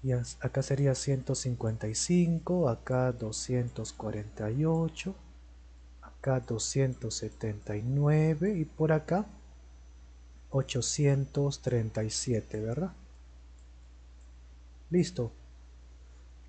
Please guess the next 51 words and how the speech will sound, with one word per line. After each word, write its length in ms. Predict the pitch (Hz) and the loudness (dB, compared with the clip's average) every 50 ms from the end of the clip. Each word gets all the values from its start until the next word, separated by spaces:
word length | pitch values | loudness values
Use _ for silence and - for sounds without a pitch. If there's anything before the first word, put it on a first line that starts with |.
| - - - - - - - - - - | -20 -20 -20 -20 -20 -20 -20 -12 -6 -4
Ya 240 | 139 131 175 175 | 2 6 6 6
no 160 | 180 185 185 185 | 8 6 4 2
todos 300 | 185 185 175 175 175 175 | 2 4 4 4 4 2
se 80 | 165 | 2
pueden 260 | - 156 151 156 147 | 0 2 2 4 4
entre 220 | 143 139 - 139 127 | 4 4 4 0 0
tres, 260 | - - 156 151 123 | 2 4 4 4 4
¿verdad? 300 | 120 120 123 147 170 180 | 4 0 2 2 0 0
Por 100 | - 135 | 0 -2
ejemplo, 280 | 127 - 147 147 151 143 | -2 0 0 0 0 0
acá 120 | - 143 | 0 2
uno 240 | 131 156 165 175 170 | 2 4 4 4 4
más 180 | 156 143 139 | 4 2 2
cinco 280 | - - 180 175 170 151 | 2 0 0 2 2 2
más 160 | 147 139 139 | 2 2 2
cinco 240 | - 185 180 - 147 | 0 -2 2 2 0
es 120 | 139 - - | 0 0 -2
once. 420 | 175 196 185 165 - - 131 123 - - | 0 0 0 0 0 -2 -4 -4 0 2
Once 320 | 180 185 175 - - 151 | 2 2 4 2 0 0
ya 120 | 147 165 165 | 2 2 2
no 140 | 165 165 | 2 2
se 140 | 160 - 151 | 0 -2 -4
puede 240 | - - 165 160 170 | -2 0 0 0 2
entre 240 | 165 160 - 139 135 | 0 0 -2 -4 -4
tres, 260 | - - 185 175 - | 0 -2 -2 -2 -2
así 160 | 135 - 147 | -4 -4 -2
que 120 | - - 143 | 0 0 0
ese 140 | - - | 2 2
número 460 | 131 135 135 131 131 127 127 131 127 - | 4 4 6 6 6 6 4 4 4 4
tampoco, 400 | - 139 143 - 208 208 - 127 | 4 2 4 4 2 2 2 0
así 160 | 110 - 120 | -2 -2 -8
que 160 | - - 110 | -6 -4 -4
ya 140 | 110 107 107 | -4 -4 -2
falló. 320 | - 127 143 170 180 175 180 - - - - - - - - - - - - - - - - - - - | -2 0 2 2 2 0 -2 -8 -16 -20 -20 -20 -20 -20 -20 -20 -20 -20 -20 -20 -20 -20 -20 -16 -4 0
Ahora, 200 | 131 139 131 - | 2 2 2 2
para 180 | 135 127 131 | 2 2 2
saber 360 | 123 - 139 143 156 151 147 - | 2 4 6 6 6 6 4 4
con 180 | - 139 131 | 2 2 4
qué 100 | - 156 | 4 4
números 320 | 156 160 156 151 151 156 - | 4 6 6 6 6 4 6
probar, 400 | - - 175 165 165 180 190 - - | 8 8 10 10 8 8 6 4 2
elegimos 480 | 143 143 139 - - 175 175 165 - | 2 2 2 2 4 4 4 4 4
uno 160 | 180 175 170 151 | 4 4 6 8
de 120 | 156 147 | 8 8
ellos, 320 | 127 117 113 113 - - - - | 8 8 4 2 0 -4 -8 -2
el 120 | - 131 135 | -2 -2 0
que 260 | - - 131 131 127 | 2 0 0 0 0
sea 200 | - - 165 165 | 2 2 2 4
más 180 | 165 165 156 - | 6 4 4 6
fácil 400 | - 139 120 - 120 104 98 95 | 4 4 4 4 0 -4 -4 -6
acá. 280 | - - - 101 - | -8 -6 -8 -8 -8